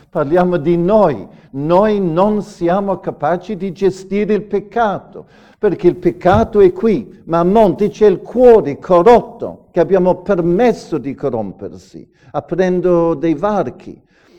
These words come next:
È il cuore adesso controlla, il cuore è l'essenza della nostra persona, non è la mente. Siamo umili,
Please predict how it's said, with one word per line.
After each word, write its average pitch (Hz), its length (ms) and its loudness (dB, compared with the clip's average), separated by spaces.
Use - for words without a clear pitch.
È 180 100 0
il 175 160 4
cuore 233 540 4
adesso 131 400 -6
controlla, 101 840 -10
il 156 160 -8
cuore 220 480 4
è 156 60 -2
l'essenza 208 840 0
della 127 300 -4
nostra 123 500 -8
persona, 117 540 -10
non 180 260 -6
è 202 60 -2
la 160 120 -2
mente. 110 640 -12
Siamo 123 840 -12
umili, 120 640 -8